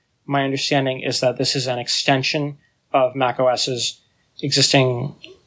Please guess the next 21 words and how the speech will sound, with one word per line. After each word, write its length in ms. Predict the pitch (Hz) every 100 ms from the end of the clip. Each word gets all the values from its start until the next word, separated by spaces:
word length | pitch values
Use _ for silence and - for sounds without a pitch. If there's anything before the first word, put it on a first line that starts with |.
| _ _ -
autocorrect 460 | 135 127 139 135
functionality. 880 | - 143 131 139 123 135 147 151 151
If 100 | 143
you 80 | 143
type 260 | - 131 123
a 40 |
word 280 | 123 131 135
that's 180 | 143 139
misspelled 560 | 131 - 139 143 143 -
and 140 | 127
it's 140 | 123
confident 640 | - - 139 131 139 139 139
enough 440 | 135 139 - - _ _ _ _ -
in 140 | 147 135
its 360 | - - - _ _ _
top 260 | - 127 -
suggestion, 580 | 127 127 127 - 175 -
it 180 | - -
will 160 | 135 117
correct 460 | - 127 123 -
that. 220 | 160 -